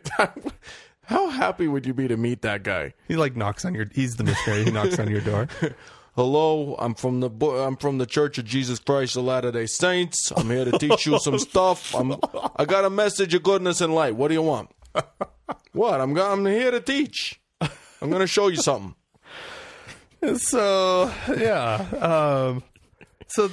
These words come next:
Speaker 2: that's what they're doing.
Speaker 1: That's
Speaker 2: They're gonna have,
Speaker 1: great.
Speaker 2: like, a hall of Jesus and apostles.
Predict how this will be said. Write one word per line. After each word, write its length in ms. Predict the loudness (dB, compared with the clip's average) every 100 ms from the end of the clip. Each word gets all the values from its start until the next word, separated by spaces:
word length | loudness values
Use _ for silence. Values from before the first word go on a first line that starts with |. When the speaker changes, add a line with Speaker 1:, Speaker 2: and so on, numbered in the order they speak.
| -4
Speaker 2:
that's 220 | -4 -4 -4
what 40 |
they're 100 | -4
doing. 380 | -2 -2 -4 -10 -2
Speaker 1:
That's 180 | -2 0
Speaker 2:
They're 60 |
gonna 120 | 0
have, 100 | 0 0
Speaker 1:
great. 40 |
Speaker 2:
like, 160 | -2 -2
a 60 |
hall 420 | -2 0 2 2
of 120 | 0 -2
Jesus 440 | -2 -2 -2 -2
and 140 | -2 -2
apostles. 640 | 0 -2 -2 -2 -2 -2